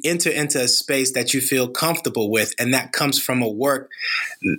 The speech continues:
that, that is exchanged between you and that person. Once you feel comfortable, once that alliance is built,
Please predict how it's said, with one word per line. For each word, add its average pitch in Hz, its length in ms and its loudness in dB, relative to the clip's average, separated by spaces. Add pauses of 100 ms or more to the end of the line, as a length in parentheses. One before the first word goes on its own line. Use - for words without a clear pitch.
(480)
that, 120 380 0
that 123 180 2
is 117 160 0
exchanged 156 680 0
between 127 360 0
you 117 120 0
and 113 120 0
that 104 160 0
person. - 480 -2
Once 156 460 0
you 147 200 0
feel 131 360 0
comfortable, 127 480 -2
once 151 220 2
that 147 140 2
alliance 131 520 2
is 117 220 -2
built, 127 540 0